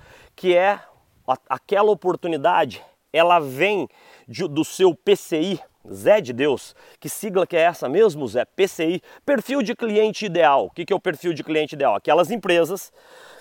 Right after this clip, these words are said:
que, que, que tenham aderência, que tenham relevância, que tenham coerência com os produtos e serviços que você oferece aí dentro da sua empresa. Então, esse é o primeiro conceito do que é uma boa oportunidade.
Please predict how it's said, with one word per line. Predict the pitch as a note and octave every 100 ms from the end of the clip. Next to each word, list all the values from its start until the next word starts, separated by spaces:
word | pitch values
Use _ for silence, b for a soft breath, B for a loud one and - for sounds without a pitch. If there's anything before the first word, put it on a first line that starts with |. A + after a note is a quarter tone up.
| _
que, | G#3+ - - - -
que, | F#3+ -
que | G3+
tenham | - A#3 A#3+ A3+ - b _
aderência, | - F#3+ G3+ G3+ G#3 G3 - D3+
que | F3+
tenham | - G#3+
relevância, | G3 G#3+ G#3 D#3 G3 G#3 - C3
que | -
tenham | E3+ G3+ A3 G#3
coerência | - A3 G#3 G3+ A#3+ A3+ - A#2 - B B
com | - A3
os | -
produtos | F#3 E3+ A3 -
e |
serviços | G3 D#3+ D#3 G#3 - -
que | G#3+
você | E3+ F#3 - - G#3
oferece | G3 F#3 D#3 F3 F3 F3
aí | D#3+
dentro | D3 D#3 D#3+ D#3+
da | D3+
sua | D3+ E3+
empresa. | D3+ C3 G#2+ G#2
Então, | D3+ A3 A3 -
esse | A3 A#3
é | G#3
o |
primeiro | F#3+ F#3 G3+
conceito | F#3+ E3+ F#3 F3 F3+
do | E3
que | F3
é | E3
uma | E3 D3+
boa | C3 D3+ C#3 C3
oportunidade. | C3 C#3+ A#2+ C#3 C3 A#2 F#2 F#2